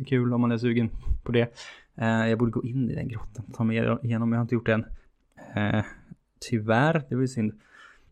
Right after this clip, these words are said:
Man får ju ändå lite grejer där. Va? Defog och sånt. Mindplate och Nugget och allt möjligt. Olika stenar. Eh, utvecklingsstenar och sånt. Ehm,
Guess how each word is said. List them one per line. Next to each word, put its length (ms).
Man 160
får 200
ju 80
ändå 360
lite 200
grejer 320
där. 120
Va? 100
Defog 640
och 80
sånt. 320
Mindplate 840
och 80
Nugget 400
och 40
allt 120
möjligt. 280
Olika 220
stenar. 840
Eh, 500
utvecklingsstenar 720
och 60
sånt. 260
Ehm, 540